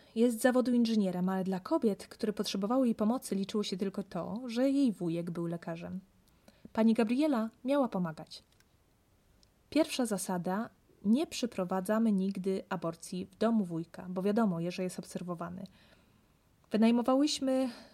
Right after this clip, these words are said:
pokoje albo kobiety same znajdowały bezpieczne miejsca.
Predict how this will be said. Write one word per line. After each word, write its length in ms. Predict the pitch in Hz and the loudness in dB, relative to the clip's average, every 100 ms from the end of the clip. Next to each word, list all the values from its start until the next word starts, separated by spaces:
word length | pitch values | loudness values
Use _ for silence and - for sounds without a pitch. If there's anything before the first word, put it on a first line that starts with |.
| - - | -20 -6
pokoje 680 | 214 - 226 190 175 175 220 | -4 -2 0 2 0 0 0
albo 220 | 226 214 | 0 -2
kobiety 340 | - 220 233 | 0 0 0
same 320 | 220 277 247 185 | -2 -2 0 0
znajdowały 540 | 175 170 185 185 185 - - - | -2 -2 -2 0 -2 -6 -14 -6
bezpieczne 500 | 233 - 170 - 170 | -4 -4 -6 -4 -4
miejsca. 460 | 160 165 - 185 | -6 -10 -12 -14